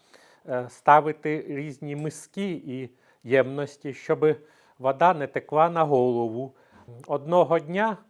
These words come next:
е, коли батько виливав воду, він провалився через, е, прогнилий, е, потолок і впав, після чого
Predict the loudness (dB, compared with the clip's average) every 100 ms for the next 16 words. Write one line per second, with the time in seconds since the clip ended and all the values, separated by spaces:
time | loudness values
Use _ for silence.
0 | _ _ _ _ -10 -10 -6 -4 -4 -4
1 | -2 -4 0 2 2 0 -6 -6 -6 -6
2 | -6 -2 0 4 2 2 -4 _ _ _
3 | -6 0 0 -2 -6 -8 -10 -2 0 4
4 | 4 4 2 -2 -6 -4 -4 -4 -4 -4
5 | -6 -8 -18 -8 -6 -6 -8 _ _ _
6 | _ -2 0 0 -6 -4 -4 -6 -12 _
7 | _ _ -12 -6 -4 -4 -6 -12 _ -4
8 | 4 4 4 2 0 -6 -10 -10 -6 6
9 | 8 8 4 -8 -10 -2 -4 -2 0 2
10 | 2